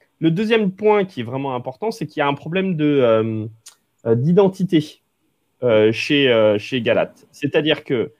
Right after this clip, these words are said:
euh, faut bien comprendre que, euh, dans l'Empire romain, euh, les Juifs ont une place particulière parce que, euh, ils sont acceptés et leur culte est accepté par, euh, les Romains.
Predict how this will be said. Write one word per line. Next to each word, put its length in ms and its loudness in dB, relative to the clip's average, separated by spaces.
euh, 320 4
faut 140 -10
bien 160 2
comprendre 380 -2
que, 440 -2
euh, 200 2
dans 200 -2
l'Empire 360 -2
romain, 400 -4
euh, 280 0
les 580 -2
Juifs 440 -4
ont 160 0
une 140 0
place 240 -8
particulière 840 -4
parce 200 -6
que, 500 2
euh, 720 2
ils 140 -2
sont 220 -4
acceptés 760 -4
et 80 0
leur 220 2
culte 300 -6
est 80 0
accepté 560 -2
par, 300 0
euh, 200 2
les 100 -2
Romains. 320 -6